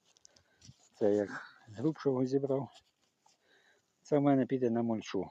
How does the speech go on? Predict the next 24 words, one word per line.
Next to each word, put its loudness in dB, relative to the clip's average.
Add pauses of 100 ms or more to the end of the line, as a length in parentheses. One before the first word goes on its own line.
(160)
Але 0
я 6 (260)
мульчу -2
пос-, 2 (400)
розкидаю 2 (420)
в -14
такому 2
місці, -2
де, 2
можливо, 2 (880)
е, -4 (140)
на -6
наступну -2
весну -4 (920)
лаванда 2
проросте. -4 (1080)
В -18
такому -8
місці. -14 (380)
Маю -2
на -2
увазі 0
з -6
насіння. -10